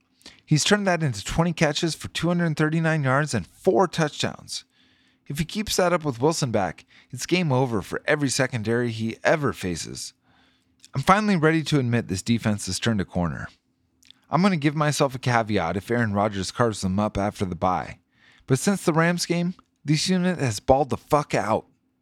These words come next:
Yeah, it's the Jags, and yeah, there's a lot of jokes that come with that.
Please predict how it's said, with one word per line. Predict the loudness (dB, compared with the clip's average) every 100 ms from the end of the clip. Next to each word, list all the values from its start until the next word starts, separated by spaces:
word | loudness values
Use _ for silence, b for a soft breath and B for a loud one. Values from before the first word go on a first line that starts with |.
| _ _ _ _ B B B B
Yeah, | 2 4 4
it's | 0 -2
the | -6
Jags, | 0 0 2 0 0 -2 -4
and | -8 -4
yeah, | 0 2 2
there's | 0 0 2
a |
lot | 0
of | 0
jokes | 0 0 -2
that | -8
come | -4 -2
with | -2 -4
that. | -6 -8